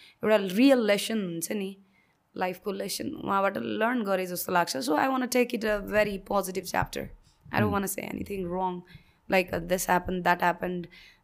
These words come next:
Speaker 1: um, अफेयर थियो, त्यस्तो होइन कि। Just like, मलाई कि यति फिल हुन्थ्यो कि he is a good person जस्तो फिल हुन्थ्यो।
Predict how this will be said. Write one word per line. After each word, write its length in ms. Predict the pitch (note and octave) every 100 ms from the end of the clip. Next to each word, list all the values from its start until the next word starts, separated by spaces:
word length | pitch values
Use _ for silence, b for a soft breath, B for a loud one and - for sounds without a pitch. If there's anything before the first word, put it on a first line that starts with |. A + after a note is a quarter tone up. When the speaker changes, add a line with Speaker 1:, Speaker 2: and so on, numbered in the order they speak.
| -
Speaker 1:
um, 600 | F3+ F3 F3 F3+ - - - - - -
अफेयर 400 | F3+ - F#3+ F3
थियो, 160 | G3 F3
त्यस्तो 300 | G3+ - F#3
होइन 260 | E3+ E3+
कि। 100 | F3+
Just 220 | G#3 G#3 G#3+
like, 220 | A3+ A3+ - B B -
मलाई 180 | A3 B3
कि 120 | -
यति 200 | B3 C#4+
फिल 260 | - B3 G#3
हुन्थ्यो 280 | F#3 F#3+
कि 360 | G3+ A#3 A3 - b b b A3
he 80 | G#3+
is 80 |
a 60 | A3+
good 160 | A#3+ -
person 400 | A3 A3 B3+ B3+
जस्तो 240 | G#3+ -
फिल 240 | F#3+ G#3 F3+
हुन्थ्यो। 300 | E3+ A3+